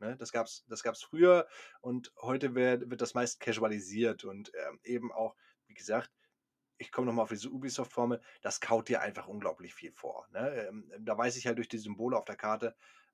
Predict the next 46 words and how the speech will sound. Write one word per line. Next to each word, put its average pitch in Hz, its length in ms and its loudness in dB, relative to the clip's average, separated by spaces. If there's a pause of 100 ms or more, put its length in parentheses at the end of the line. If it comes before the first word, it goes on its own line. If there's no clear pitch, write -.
ähm, 110 460 -4
wenn 110 140 -6
ich 101 80 -8
dahin 123 240 2
gehe, 113 160 0
passiert 95 320 -10
das, 127 280 0
wenn 101 120 -8
ich - 80 -16
dahin 107 240 0
gehe, 101 160 -8
finde 95 160 -10
ich 85 80 -12
das 123 460 -4
oder, 95 360 -4 (100)
ähm, 73 160 -20
ne, 120 220 -8 (260)
höchstens 110 400 -10
mal 101 260 -6
so 101 120 -8
ein, 101 180 -10
so 101 120 -12
ein 110 60 -10
un-, 107 340 -12
unnützes 113 500 -6
Item 104 320 -6
oder 87 180 -8
so. - 160 -14 (480)
Ähm, 101 380 -4 (880)
und, 110 580 2
äh, 110 320 0 (1200)
ich - 100 -16
glaub, 127 240 4
Elden 185 220 4
Ring 175 360 2
traut 170 500 6
sich 190 180 -4
das 185 240 2
mit 147 100 0
einer 120 260 -2
Open 131 300 -2
World, 135 580 6 (160)
die 123 120 -8
wie 120 100 -4
früher 170 580 10
ist, 180 480 2